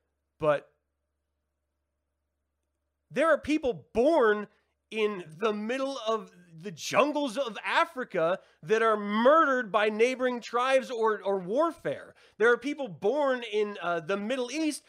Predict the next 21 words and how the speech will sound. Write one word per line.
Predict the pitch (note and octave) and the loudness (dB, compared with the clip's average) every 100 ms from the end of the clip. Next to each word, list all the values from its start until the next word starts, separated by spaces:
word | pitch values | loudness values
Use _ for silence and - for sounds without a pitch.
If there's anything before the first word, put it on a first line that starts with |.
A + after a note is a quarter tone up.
| _ | _
who | B3 | -4
have | A#3 A#3 A#3 | 0 2 2
American | G3+ G#3 A3 C4+ C#4 C4+ | 0 0 2 2 2 -2
drones | F3 D3+ A#3 D#4 D4 A3 | -6 0 4 4 2 -2
dropped | C#3 G#3+ A#3+ - | -2 2 2 0
on | A#3 D4+ D#4 | 2 2 4
them | G#3+ D3+ G#3 C4 _ _ _ _ _ _ _ _ | 2 0 0 -8 _ _ _ _ _ _ _ _
for | - A#3+ | 6 6
no | A3 G#3+ A3+ D4+ E4 | 6 6 10 10 8
reason, | D4 F4+ F4 F#3 F3 D4 - _ _ _ | 2 2 0 -2 -4 -4 -10 _ _ _
just | C4 D#4+ - | 4 4 2
because | D4 - D4 B3+ | -6 2 2 2
they're | C#4+ B3 | -2 0
of | C4+ | 2
a | C#4 | 2
certain | C4+ - D#4 C#4+ D4 B3 | 0 -4 -4 -4 -10 -8
age | C4+ E4+ C#4+ C#3+ G#2+ | -6 -4 -6 -8 -10
and | - G#3 | -6 -2
they're | A3+ A3+ | 0 2
murdered. | B3 D#4+ E3+ G2+ - _ _ - | 0 0 -4 -10 -20 _ _ 4
There's | B3 B3 | 4 4